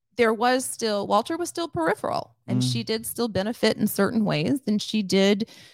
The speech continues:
Speaker 1: benefit, um, from the grooming that happened,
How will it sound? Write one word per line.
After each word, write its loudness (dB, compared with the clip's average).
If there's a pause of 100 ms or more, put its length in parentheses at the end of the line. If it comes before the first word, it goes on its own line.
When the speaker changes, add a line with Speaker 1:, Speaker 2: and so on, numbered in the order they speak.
Speaker 1:
benefit, 2 (520)
um, -2
from 4
the 4
grooming 2
that 2
happened, -4